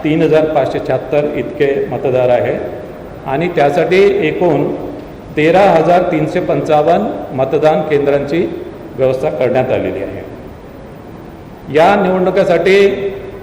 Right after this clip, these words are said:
पुरेशी इलेक्ट्रॉनिक व्होटिंग मशीनची व्यवस्था करण्यात आलेली आहे. या निवडणुका इलेक्ट्रॉनिक व्होटिंग मशीनद्वारेच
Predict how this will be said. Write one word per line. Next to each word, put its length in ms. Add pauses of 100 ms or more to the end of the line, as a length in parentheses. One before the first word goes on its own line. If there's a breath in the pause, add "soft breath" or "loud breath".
(320)
पुरेशी 520
इलेक्ट्रॉनिक 600
व्होटिंग 340
मशीनची 840
व्यवस्था 400
करण्यात 360 (400)
आलेली 400
आहे. 560 (260)
या 140
निवडणुका 480
इलेक्ट्रॉनिक 560
व्होटिंग 320
मशीनद्वारेच 920